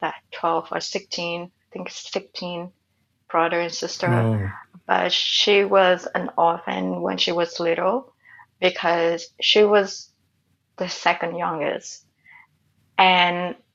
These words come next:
Speaker 1: my grandparents, which is my mother's parents,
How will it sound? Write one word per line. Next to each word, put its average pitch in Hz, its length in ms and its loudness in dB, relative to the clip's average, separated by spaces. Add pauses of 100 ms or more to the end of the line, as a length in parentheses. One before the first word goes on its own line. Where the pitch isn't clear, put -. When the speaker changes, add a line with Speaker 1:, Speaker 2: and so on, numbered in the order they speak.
(340)
Speaker 1:
my 180 520 0
grandparents, 180 920 0 (480)
which 180 180 0
is 180 220 -4
my 170 420 0 (220)
mother's 175 440 2
parents, 170 600 -4